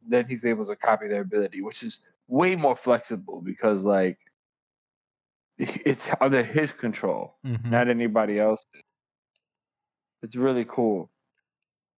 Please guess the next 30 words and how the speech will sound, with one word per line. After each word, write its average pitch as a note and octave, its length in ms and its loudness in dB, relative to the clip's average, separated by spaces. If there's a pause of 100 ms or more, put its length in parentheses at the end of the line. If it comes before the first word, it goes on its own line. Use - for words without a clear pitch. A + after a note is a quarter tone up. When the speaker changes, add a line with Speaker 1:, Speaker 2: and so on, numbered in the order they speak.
(160)
Speaker 1:
Fuko C#3 300 0
tells B2+ 260 2
him, B2+ 180 0
"We C3 60 0
don't C3 200 2
seek C3 280 -2
strength B2 400 -4
on A#2 160 4
our A2+ 160 4
own. A2+ 340 2
We G#2+ 120 -8
support - 600 -2
each - 220 -14
other. G#2 320 0 (460)
We're A2+ 100 0
keeping C#3 400 0
things B2+ 260 0
fair A#2 480 2 (300)
by A2+ 140 4
believing A2+ 460 0
in A2 100 0
the A2 60 -4
possibilities." G#2 1120 -2 (400)
And C3+ 100 2
with C3 180 2
a B2+ 80 2
gunshot C3+ 680 2
to C3+ 100 0
his C3 160 -4
shoulder, A2 600 0